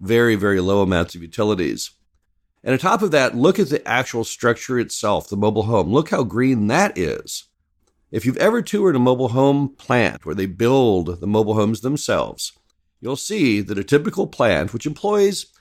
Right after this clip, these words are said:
maybe about a hundred to two hundred people, can produce seven what's called floors per day. Now, a floor could mean one single wide,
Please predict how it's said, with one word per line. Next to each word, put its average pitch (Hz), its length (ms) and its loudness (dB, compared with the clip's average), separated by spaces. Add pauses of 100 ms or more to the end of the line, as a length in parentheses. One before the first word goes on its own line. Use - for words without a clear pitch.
(140)
maybe 220 280 0
about 165 240 2
a 143 80 4
hundred 143 300 2
to 120 60 -8
two 127 200 2
hundred 110 280 0
people, 104 600 2 (360)
can 139 140 -2
produce 131 560 0
seven 165 680 0
what's 160 220 0
called 123 300 0
floors 143 560 0
per 117 240 -2
day. 95 340 2
Now, 92 180 -2
a 92 40 -2
floor 175 420 2
could 113 200 -4
mean 107 240 -2
one 120 240 -2
single 143 400 -4
wide, 147 460 2